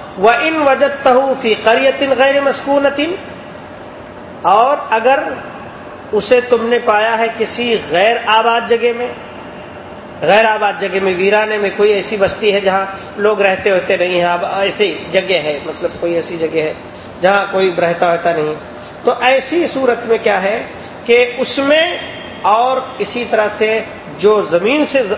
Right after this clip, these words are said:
خزانہ نکلتا ہے اس میں کیا ہے؟ خمس ہے، یعنی پانچواں حصہ دیا جائے گا۔ گویا کہ وہ، آ،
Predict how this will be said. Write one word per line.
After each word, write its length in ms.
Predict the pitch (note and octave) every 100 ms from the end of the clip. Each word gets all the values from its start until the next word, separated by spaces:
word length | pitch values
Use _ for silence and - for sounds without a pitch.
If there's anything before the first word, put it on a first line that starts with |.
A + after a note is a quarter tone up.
| -
خزانہ 320 | F#3+ F3 F3 E3+ E3 -
نکلتا 460 | E3 E3 D3+ - G#2
ہے 120 | -
اس 200 | D#3+ -
میں 140 | G3 F3+
کیا 200 | E3 D#3
ہے؟ 220 | F3+ C4 - - - -
خمس 300 | F#3+ D3 -
ہے، 140 | - - - - - - - -
یعنی 240 | - F3+ E4 -
پانچواں 400 | F#3 E3+ F#3 E3
حصہ 360 | - G#3 C#4 - - - E3
دیا 160 | G#3 G#3
جائے 260 | G3 F#3+
گا۔ 100 | G3 F#3+
گویا 260 | G#3 A#3+ A3+
کہ 240 | A3 C4+ F4+ - - -
وہ، 180 | A#3+ C4+ - - - - - - - - - - -
آ، 220 | G3+ G3